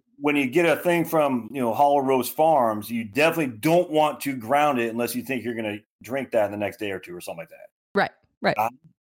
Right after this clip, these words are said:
Speaker 2: I mean,
Speaker 1: right.
Speaker 2: if you're gonna pay for the premium coffee, um, you probably just wanna get a grinder too. Uh, but
Speaker 1: No,
Speaker 2: yeah, at the
Speaker 1: absolutely.
Speaker 2: same time, I, I have some customers who are like, "Can you please just grind this? 'Cause otherwise I just won't use it at all." And I do.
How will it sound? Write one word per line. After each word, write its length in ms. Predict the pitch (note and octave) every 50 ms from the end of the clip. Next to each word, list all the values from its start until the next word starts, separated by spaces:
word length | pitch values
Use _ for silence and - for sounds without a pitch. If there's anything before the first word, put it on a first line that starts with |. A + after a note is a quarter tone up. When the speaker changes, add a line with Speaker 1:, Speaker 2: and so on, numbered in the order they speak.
| _ _ -
Speaker 2:
I 80 | G#3
mean, 140 | A3+ A3+ A3+
Speaker 1:
right. 40 | A3+
Speaker 2:
if 60 | -
you're 60 | A#3+
gonna 240 | G3+ C4 C#4+ D#4+ D#4
pay 200 | - E4+ C#4 C4
for 100 | C4 A#3+
the 100 | G3 F#3+
premium 400 | - - A3 G#3 G3 F#3 D#3+ D3+
coffee, 580 | - - F#3+ E3+ E3 - - C3 A#2+ - - - _ -
um, 420 | G2+ C#3+ D#3+ D#3 C#3+ C#3+ C3+ - - _ _ - - -
you 220 | - F3 E3+ E3+
probably 560 | E3 - A3 G3+ G3+ G3 G3 F3+ E3+ E3+ D#3+
just 220 | D3 D#3 D3+ - -
wanna 400 | E3 D#3+ D#3 D3 C#3+ C#3 C3+ C#3+ _ _ _ _ _ _ - E3
get 180 | D#3+ E3 C#3
a 40 | B2+
grinder 380 | C3 C3+ C3 A#2+ A#2+ A#2 A2+ A#2
too. 220 | - - - - - - _ _ _ _ _ _ _ _ _ _ _ _
Uh, 220 | - - D3+ C#3 - - D3+ -
but 400 | - G#3+ A3 F#3+ E3 D#3 D3 - - _ _ _ _ _
Speaker 1:
No, 100 | - D#3
Speaker 2:
yeah, 140 | C3 A#2 - -
at 80 | - -
the 80 | F#3+ F#3+
Speaker 1:
absolutely. 0 |
Speaker 2:
same 220 | A#3+ A#3+ A3+ A3
time, 180 | A3 A3+ A3 G#3
I, 80 | F#3+ F3+ C#3 F3
I 40 |
have 220 | G#3+ A3 G3+ G#3 G#3
some 280 | - - G#3+ G3 G3
customers 540 | F#3 - A3 G3+ G3+ - - F3 F3 E3+ E3
who 60 | F#3
are 60 | F3 E3+
like, 160 | E3 D3+ -
"Can 100 | - F#3
you 80 | F3
please 260 | E3+ - F3+ F3 F3+ E3
just 160 | D#3+ D#3+ -
grind 280 | - D3+ D3 D#3 D#3+ D3+
this? 120 | D3 C#3+
'Cause 160 | - E3+ D3
otherwise 360 | C#3+ D3 D3+ D3+ C#3+ C#3 C#3+ C#3+
I 60 | C#3
just 180 | B2+ C#3 C#3 -
won't 160 | D3 B2+ -
use 160 | C3 C3+ C#3 C#3+
it 120 | C3+ B2+
at 80 | C3+ C3
all." 320 | C3+ E3+ G3 F#3+ F3+ F3 -
And 180 | - F3 E3+
I 80 | E3 E3+
do. 280 | D#3+ D3+ C#3+ C#3 D#3